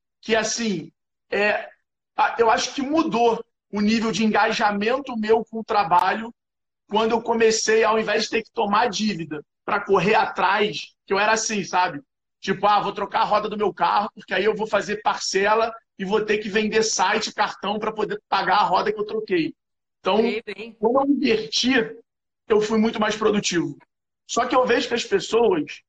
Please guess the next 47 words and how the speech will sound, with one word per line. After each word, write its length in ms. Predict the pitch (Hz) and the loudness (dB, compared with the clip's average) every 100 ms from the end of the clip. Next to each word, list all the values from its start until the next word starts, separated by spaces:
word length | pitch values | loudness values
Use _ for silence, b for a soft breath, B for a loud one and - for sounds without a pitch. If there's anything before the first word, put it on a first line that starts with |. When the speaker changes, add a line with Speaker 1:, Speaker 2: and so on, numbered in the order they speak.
| _ | _
Speaker 1:
ainda 300 | 175 202 220 | -2 0 0
associam, 480 | 226 - 190 - 220 | 0 -2 -2 -4 -6
e 60 | 208 | -6
principalmente 680 | - 311 - 247 233 233 214 | -4 -2 0 0 2 0 0
o 20 | |
microempreendedor, 1000 | 214 226 208 202 196 170 160 208 - - _ _ _ | 0 0 -4 -2 -2 -2 0 2 2 -2 _ _ _
tá? 200 | - 185 | -2 -2
Que 200 | 196 196 | -2 -2
é 60 | 190 | 0
uma 200 | 208 185 | 2 0
grande 320 | 170 220 202 | 0 -2 -2
parte 300 | - 196 196 | -2 -2 -2
da 80 | 185 | -6
minha 120 | 185 | -4
audiência, 440 | 170 170 202 196 | -4 -2 -2 -2
o 40 | - | -2
cara 160 | 190 | -4
que 80 | 190 | -2
tá 100 | - | -2
abrindo 260 | 185 190 196 | -2 -2 0
o 100 | 185 | -2
e-commerce, 640 | 165 170 196 185 165 - B B B _ | -2 -2 0 0 -2 -8 B B B _
que 100 | 208 | -2
é 40 | |
novinho 420 | 220 208 - 208 | 2 0 0 0
e 60 | 202 | 0
tá 140 | - | -2
querendo 300 | - 196 202 196 | 0 0 0 -2
começar 580 | 202 202 170 185 202 - | -2 0 0 0 0 0
e 60 | |
não 100 | 202 | -4
trabalhar 360 | 196 196 190 190 | -2 0 0 0
pra 160 | 196 196 | -2 -4
ninguém. 420 | 185 175 202 196 _ _ _ _ | -4 -2 -2 -2 _ _ _ _
Eu 160 | - 214 | 0 0
vejo 240 | 170 220 | 2 0
essa 220 | 226 - 220 | 0 0 -2
necessidade 1200 | 208 240 269 247 - 214 165 180 208 180 147 - - _ _ _ _ _ - | -2 -4 -4 -6 -6 -6 -2 -2 0 -4 -8 -14 -20 _ _ _ _ _ -14
do 200 | 151 196 | -6 -4
bem 260 | 151 208 | -2 0
material 800 | 226 214 208 185 175 190 208 185 | 2 0 0 0 2 4 2 0
ou 140 | 185 180 | -4 -4
do 80 | |
objetivo 640 | 196 175 175 185 185 220 202 | -4 -6 -4 -4 -4 -8 -10
de 140 | 175 | -12
comprar 560 | - 208 185 190 185 175 | -6 -6 -4 0 2 2
algo 500 | 185 208 196 156 285 | 4 2 0 -4 -10